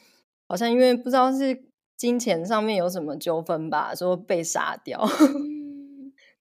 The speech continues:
Speaker 1: 对啊，所以后来大家几乎都会请一个持枪的警卫一起。
Speaker 2: 嗯，想问一下 Emily，你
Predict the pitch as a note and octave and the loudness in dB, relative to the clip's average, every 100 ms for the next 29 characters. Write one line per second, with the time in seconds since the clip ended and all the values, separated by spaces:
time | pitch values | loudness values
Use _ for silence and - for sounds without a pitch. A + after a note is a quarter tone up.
0 | - - - - A3 - - F#3 A#3 F3+ | -20 -16 -14 -12 -10 -6 -6 0 4 4
1 | - E3 E3+ E3 E3 E3 E3+ F3 D#3+ D3 | 2 -2 -2 -2 -4 -8 -8 -8 -8 -6
2 | E3+ C#3+ - - C3 C3 A#2 - - - | -8 -8 -10 -10 -12 -10 -12 -14 -16 -12
3 | D#3+ G3 F3+ F3 A#2 F#3 - _ _ - | -10 -8 -8 -8 -10 -12 -20 _ _ -14
4 | F#3 D#3+ D#3+ D3 C#3+ - B2+ F#3 _ - | -10 -4 -4 -4 -10 -14 -16 -20 _ -12
5 | C4 A3+ - - C#4+ - - A3 B3+ F4 | -10 -10 -14 -20 -20 -20 -14 -12 -8 -8
6 | E4 - D4 D4 A#3+ A3+ A3 G#3 G#3 | -8 -8 -6 -8 -10 -12 -14 -14 -16